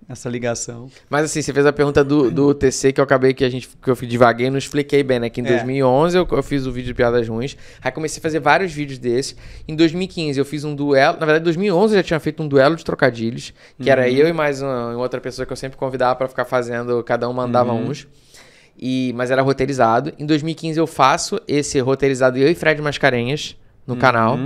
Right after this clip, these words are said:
Speaker 2: Ele, quando ele tava entrando no canal.
Speaker 1: Sim.
Speaker 2: É, e o nome, e a vinhetinha é U T C.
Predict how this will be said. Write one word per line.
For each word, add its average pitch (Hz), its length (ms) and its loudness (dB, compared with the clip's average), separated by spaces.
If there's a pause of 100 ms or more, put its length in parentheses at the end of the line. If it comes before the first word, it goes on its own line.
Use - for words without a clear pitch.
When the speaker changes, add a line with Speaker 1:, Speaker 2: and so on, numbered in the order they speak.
Speaker 2:
Ele, 117 200 -4
quando 117 200 -6
ele 117 80 -6
tava 120 180 -4
entrando 131 320 -4
no 165 60 -10
canal. 135 380 -2 (140)
Speaker 1:
Sim. 117 280 -12
Speaker 2:
É, 110 1080 2
e 123 140 -6
o 131 80 -2
nome, 135 320 -4
e 135 80 0
a 139 60 2
vinhetinha 139 680 -6
é 139 80 0
U 147 100 -2
T 156 140 -10
C. 139 320 -6